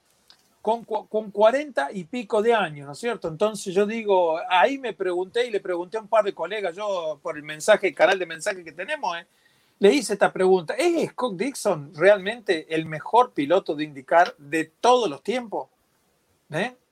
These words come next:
Eh, yo no sé si tengo realmente, eh, conocimiento de la historia en realidad de IndyCar como para garantizar o afirmar una cosa así, pero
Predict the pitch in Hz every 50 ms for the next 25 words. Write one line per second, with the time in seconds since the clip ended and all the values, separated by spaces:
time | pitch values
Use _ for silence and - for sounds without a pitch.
0 | _ - - _ _ - _ _ - 165 170 175 175 170 170 165 165 165 165 156
1 | 156 156 160 - - 196 165 302 339 320 262 - - 269 220 - - 202 156 -
2 | 202 208 202 190 180 175 175 175 190 202 202 - 202 185 170 165 165 156 151 190
3 | 202 _ - 202 208 196 185 180 202 - - 180 170 180 160 - 196 196 185 208
4 | 214 208 202 190 175 165 165 151 - - - 208 190 185 160 165 165 160 151 151
5 | 156 151 156 165 170 170 170 170 170 156 156 - 185 180 180 - 185 156 151 143
6 | - 151 147 147 139 147 143 147 147 143 - 151 139 - 180 180 175 165 151 147
7 | - 151 156 156 165 170 165 160 147 147 156 156 156 160 160 - 156 156 139 -
8 | _ _ _ _ _ _ _ _ _ _ _ - 175 180 180 190 190 185 185 185
9 | 180 175 165